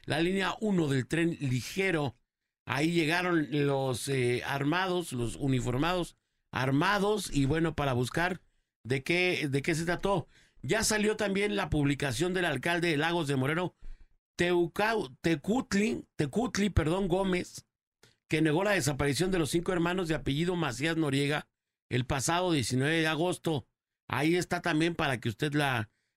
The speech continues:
la verifique. Este presidente municipal de allá de Lagos de Moreno dice que no, que no hay, no hay tal desaparición. Pues si fue un rumor, vaya rumor, ¿eh? Porque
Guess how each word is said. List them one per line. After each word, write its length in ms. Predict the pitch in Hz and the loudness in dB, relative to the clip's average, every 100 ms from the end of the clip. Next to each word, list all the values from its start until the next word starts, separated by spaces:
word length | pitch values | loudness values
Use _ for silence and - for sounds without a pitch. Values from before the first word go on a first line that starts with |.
| - | -6
la 160 | 123 135 | -4 0
verifique. 720 | 143 135 160 202 202 175 - | 0 2 0 0 -2 -2 -2
Este 560 | 151 160 185 175 147 127 | -2 0 0 2 2 0
presidente 460 | 135 120 165 180 | 0 0 0 2
municipal 560 | 160 123 131 170 175 147 _ _ _ - | 0 0 -2 -2 -2 -2 _ _ _ -4
de 80 | |
allá 240 | 143 151 190 | -2 0 0
de 100 | 185 | 0
Lagos 260 | 190 190 | 0 0
de 80 | 147 | 0
Moreno 220 | 143 165 185 | 0 0 0
dice 220 | 156 165 | -2 -2
que 160 | 135 | 0
no, 340 | 135 196 226 - _ | 0 0 -2 -8 _
que 100 | - | -4
no 140 | 139 165 | -2 0
hay, 220 | 180 - - - - - | -2 -4 -12 -12 -10 -2
no 140 | 147 | 0
hay 100 | 196 | 0
tal 280 | - 202 208 | 0 2 2
desaparición. 800 | 185 - 151 151 143 165 233 233 - - - - - | 2 2 0 2 2 2 2 4 2 0 -2 -6 -4
Pues 160 | 156 | -2
si 140 | - 156 | -2 -2
fue 180 | 190 | 0
un 100 | 247 | 0
rumor, 520 | 226 220 185 233 269 - - - - | 2 2 4 2 0 -4 -10 -14 -10
vaya 440 | 120 156 214 214 277 | 0 2 2 2 0
rumor, 480 | 254 208 196 220 165 | 2 2 2 2 0
¿eh? 120 | 185 | 0
Porque 460 | 165 147 156 139 | -2 -2 -2 -2